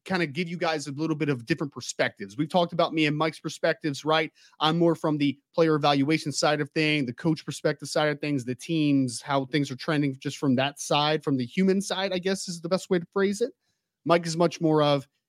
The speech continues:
he's been doing this for over twenty years. He is betting experience and betting strategy.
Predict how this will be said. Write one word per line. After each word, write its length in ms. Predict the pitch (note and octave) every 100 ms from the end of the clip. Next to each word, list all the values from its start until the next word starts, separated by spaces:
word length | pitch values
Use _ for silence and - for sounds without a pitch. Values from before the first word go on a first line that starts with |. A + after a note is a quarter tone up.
| -
he's 140 | F3
been 100 | D#3
doing 180 | D#3 D#3+
this 120 | D3+
for 100 | -
over 140 | D3 C3+
twenty 280 | - D3+ C#3
years. 460 | C3 C3 B2+ - _
He 280 | D#3+ D#3
is 240 | D3 C3+ C3
betting 380 | B2 D3+ D#3+ E3+
experience 760 | D3 - - - F3 F#3+ G3 G3
and 140 | C3+ C3
betting 260 | C#3+ D3
strategy. 680 | C#3 D#3+ C#3+ C#3+ C3+ C#3+ C3+